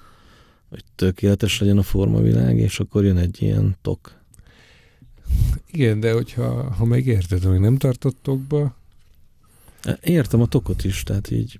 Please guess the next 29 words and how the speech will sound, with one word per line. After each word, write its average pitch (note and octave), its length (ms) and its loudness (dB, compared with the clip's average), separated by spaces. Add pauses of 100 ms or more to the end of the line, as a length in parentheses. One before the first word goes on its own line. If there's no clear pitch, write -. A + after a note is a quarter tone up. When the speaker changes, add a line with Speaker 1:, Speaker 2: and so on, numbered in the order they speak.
(100)
Speaker 2:
De C3 100 2
ezek, C#3 540 0 (500)
ez B2+ 140 0
egy, C3 220 0 (300)
ez A#2+ 140 0
egy G2+ 100 4
állandó G#2+ 440 2
dilemma. E2 600 0 (1120)
Speaker 1:
Amúgy A2+ 300 2
nagyon B2+ 220 2
szép - 260 -6
telefon, F#2 560 -4
tehát A2+ 300 -4
Speaker 2:
Igen. G2 260 -4 (1400)
Tehát A2 200 -2
az, G2+ 340 -2
az A2+ 140 2
is F#2 140 2
ugye F#2+ 160 2
fölmerül, G2 640 2
hogy, G2+ 160 0 (160)
hogy G2+ 120 2
oké, F#2 260 0
nem F2+ 200 0
tartott F2+ 400 -2
tokba, A2 600 0 (680)
meg G2+ 200 2
hát G#2 140 0 (260)
egy A#2 160 -6